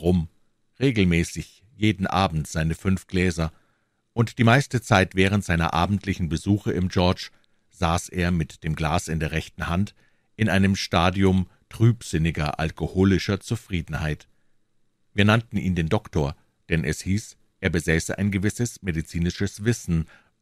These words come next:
und verstände zur Not, einen Bruch einzurichten oder eine Verrenkung wieder in Ordnung zu bringen. Doch abgesehen von diesen wenigen Einzelheiten wussten wir eigentlich nichts über seinen Charakter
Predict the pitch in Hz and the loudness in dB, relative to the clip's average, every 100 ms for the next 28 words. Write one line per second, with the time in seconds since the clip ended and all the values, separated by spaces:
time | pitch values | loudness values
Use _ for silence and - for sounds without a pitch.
0 | _ 120 117 127 147 143 101 - 90 85 | _ -2 0 0 2 2 0 2 2 4
1 | 80 78 - 85 80 76 73 82 101 - | 0 -2 -8 -4 -2 -2 -4 -2 -4 -4
2 | _ 82 85 - 85 90 - _ 87 85 | _ -4 -4 -4 -6 -6 -8 _ -4 -4
3 | - 85 76 71 80 76 78 90 85 107 | -4 -6 -4 -6 -6 -6 -4 -6 -2 -2
4 | 101 87 76 80 82 82 104 - 80 - | 0 -4 -2 -4 -2 -2 -4 -4 -6 -6
5 | 80 80 85 78 _ _ _ _ _ _ | -8 -2 -2 -4 _ _ _ _ _ _
6 | _ _ _ _ 120 - 131 - 107 98 | _ _ _ _ -6 -4 -6 -4 -2 2
7 | 95 98 82 80 92 87 92 78 82 85 | 2 0 -2 -2 -4 -2 -2 0 0 0
8 | 80 - 78 - 90 90 87 - 98 - | -4 -4 -6 -4 -2 -2 -4 -6 -6 -6
9 | _ _ - 90 - 98 95 - 90 117 | _ _ -6 -6 -6 -4 -4 -2 -4 -4
10 | 110 120 107 - - - _ _ 82 82 | -4 0 -2 -2 -18 -20 _ _ -6 -4
11 | 78 78 80 85 80 - - 87 | -2 -4 -4 -4 -4 -6 -6 -6